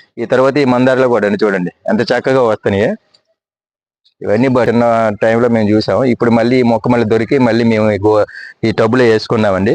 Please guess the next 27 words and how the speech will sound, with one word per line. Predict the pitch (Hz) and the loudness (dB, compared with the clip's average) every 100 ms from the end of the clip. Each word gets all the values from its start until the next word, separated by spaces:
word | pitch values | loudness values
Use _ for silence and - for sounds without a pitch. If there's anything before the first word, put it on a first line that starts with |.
| 233 | -4
చాలా | _ 107 | _ -4
చక్కగా | 120 117 - 139 | -2 -4 -2 -2
పూస్తున్నాయి. | 127 113 104 117 123 147 113 | 0 -2 -2 -2 0 0 2
ఇవి | 123 | 0
బడ్స్ | 117 110 - | 0 -2 0
కూడా | 117 120 | 0 2
బాగానే | 107 101 101 | 0 0 -2
వచ్చాయండి. | 87 - 85 82 78 - _ _ _ - | -2 -2 -2 -2 -6 -10 _ _ _ -6
ఈ | |
మిల్లీ | 117 123 143 | 0 2 2
బడ్స్ | 143 135 | 0 0
అనేవి | 143 135 123 | 0 2 2
వస్తుండే | 120 123 113 110 | 2 0 0 0
కానీ | 147 | 2
అది | 127 123 | 2 0
అయితే | 120 131 | 0 0
ఇంతవరకు | 120 123 117 | 0 0 2
రాలేదు. | 107 117 117 | 0 0 2
అది | 113 | 2
వచ్చినా | 110 131 131 | 0 0 0
మేమే | 120 113 | 0 0
వెంట | 120 110 113 | 0 0 -2
వెంటనే | 110 113 131 | -2 -2 -2
తీసేయడం, | 113 107 113 117 | -2 -2 -2 -2
తు-, | 113 110 113 | 0 0 0
తుడిచేయడం, | - 104 104 117 113 139 117 | -2 -2 0 0 0 0 0
లేకపోతే | 98 107 | -2 -2